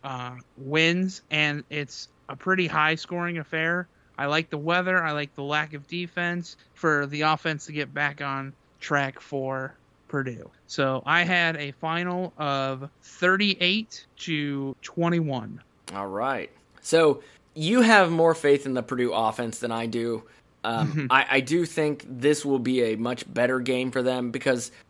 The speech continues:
Speaker 2: you know, they, Purdue has faced some tough defenses in recent weeks, Illinois and Iowa, both pretty darn good on the defensive side of the ball, but, uh,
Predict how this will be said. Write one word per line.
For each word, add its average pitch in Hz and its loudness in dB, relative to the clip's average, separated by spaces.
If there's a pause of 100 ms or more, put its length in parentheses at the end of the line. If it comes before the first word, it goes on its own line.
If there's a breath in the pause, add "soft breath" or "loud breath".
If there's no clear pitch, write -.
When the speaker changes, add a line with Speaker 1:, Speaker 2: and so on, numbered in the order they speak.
(140)
Speaker 2:
you 135 0
know, 127 -2
they, 170 4
Purdue 208 2
has 175 4
faced 131 -2
some 113 -6
tough 123 -2
defenses 107 -8
in 107 -8
recent 104 -8
weeks, 107 -6
Illinois 123 0
and 117 -4
Iowa, 107 -2 (300 loud breath)
both 139 4
pretty 156 -2
darn 127 0
good 120 0
on 117 -4
the 113 -4
defensive 107 -8
side 110 -2
of 104 -8
the 101 -8
ball, 101 -4 (380 soft breath)
but, 113 0 (240)
uh, 107 0